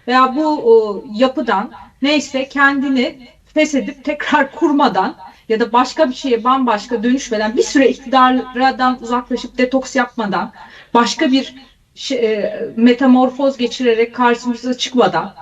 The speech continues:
hadi o zaman da ne olur, ne kadar, e, olabilir diye ayrıca tartışabilirsiniz. Ama, e, mümkün değil ya. Bakın ya Allah aşkına yani hala Kanal İstanbul'dan devam ediyorlar. Yani bu, e,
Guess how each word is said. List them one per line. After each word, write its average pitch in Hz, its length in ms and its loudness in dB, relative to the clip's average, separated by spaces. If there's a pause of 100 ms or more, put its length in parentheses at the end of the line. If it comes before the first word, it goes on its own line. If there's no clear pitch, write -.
hadi 214 180 -2
o 226 60 4
zaman 208 400 2
da 208 100 -2
ne 220 260 -4
olur, 196 260 -4 (100)
ne 214 100 -4
kadar, 190 380 -2 (480)
e, 180 200 0
olabilir 202 540 4
diye 196 140 2
ayrıca 202 340 2
tartışabilirsiniz. 208 1040 -4 (420)
Ama, 254 400 4
e, 220 260 -2
mümkün 285 580 6
değil 190 260 2
ya. 214 240 -2
Bakın 247 240 -2
ya 294 140 -4
Allah 233 260 4
aşkına 254 300 -2
yani 240 260 -2
hala 294 400 4
Kanal 277 320 -6
İstanbul'dan 269 1040 -2
devam 240 360 4
ediyorlar. 190 460 -4
Yani 220 360 0
bu, 269 180 2 (500)
e, 170 60 -8